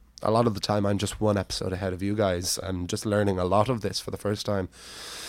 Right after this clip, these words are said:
especially some of these myths. Um, but Demna, Fionn's birth name, um, that means little stag, which I didn't know before, and I didn't know that his mother had shape-shifting abilities.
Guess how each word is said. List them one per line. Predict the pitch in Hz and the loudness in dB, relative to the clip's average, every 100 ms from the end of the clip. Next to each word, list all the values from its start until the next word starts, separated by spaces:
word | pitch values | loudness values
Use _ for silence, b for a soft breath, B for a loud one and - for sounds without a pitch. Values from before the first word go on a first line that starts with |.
| B B | B B
especially | 120 123 110 107 107 | 2 4 4 4 2
some | - 104 | 2 2
of | |
these | 98 98 87 104 | 2 0 0 2
myths. | 113 117 - - - - _ _ _ _ _ - - - | 4 2 0 -10 -10 -14 _ _ _ _ _ -18 -14 0
Um, | 131 110 95 92 95 95 b b b b - - | 2 4 2 0 -6 -10 b b b b -10 4
but | 113 - 120 | 4 6 2
Demna, | 104 120 131 110 101 98 - - | 6 8 8 6 2 -2 -8 -12
Fionn's | - 117 104 95 | -4 2 2 2
birth | - 107 107 | 2 2 2
name, | 107 92 85 85 - b b b | 0 0 -2 -4 -10 b b b
um, | 98 95 90 87 87 87 - _ - - B B _ | 0 2 2 0 -2 -6 -12 _ -20 -20 B B _
that | 117 110 - - - - _ _ _ _ | 2 2 2 -4 -6 -14 _ _ _ _
means | 117 110 95 | 2 2 4
little | 110 98 | 2 2
stag, | - 113 110 95 - | 0 2 4 2 -2
which | 95 | -6
I | 92 | -6
didn't | 92 92 | -6 -6
know | 87 | -8
before, | 87 101 92 - - | -4 -2 -2 -4 -2
and | 101 | -2
I | |
didn't | 92 101 | 0 0
know | 98 | 0
that | 95 92 | 0 -2
his | 98 | -2
mother | 98 101 | -2 -2
had | 90 92 | -2 -2
shape-shifting | - 104 - 95 - 92 | -2 -2 -2 -4 -2 -4
abilities. | 90 95 101 - - - | -2 0 0 -4 -2 -2